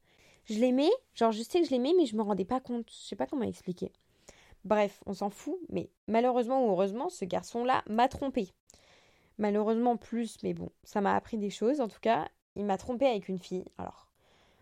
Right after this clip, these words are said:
dit comme ça, ça arrive à tout le monde tous les quatre matins. J'en suis pas morte, mais quand t'as quinze ans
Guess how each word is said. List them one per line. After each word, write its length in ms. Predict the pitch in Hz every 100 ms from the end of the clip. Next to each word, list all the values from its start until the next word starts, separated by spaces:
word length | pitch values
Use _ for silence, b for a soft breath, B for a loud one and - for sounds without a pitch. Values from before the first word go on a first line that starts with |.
| b
dit 160 | 196 202
comme 200 | 269 240
ça, 380 | - 233 233 233
ça 120 | 220
arrive 220 | 196 196
à 80 | 190
tout 160 | - 202
le 60 |
monde 140 | 208 214
tous 120 | 196
les 80 | 185
quatre 160 | 196
matins. 320 | 190 185 202 233 _ b b b b
J'en 140 | 202 202
suis 160 | -
pas 140 | 202 196
morte, 340 | 208 233 - -
mais 500 | 190 202 214 226 - _ _ _
quand 140 | 202
t'as 120 | 175 170
quinze 380 | - 240 202
ans 100 | 196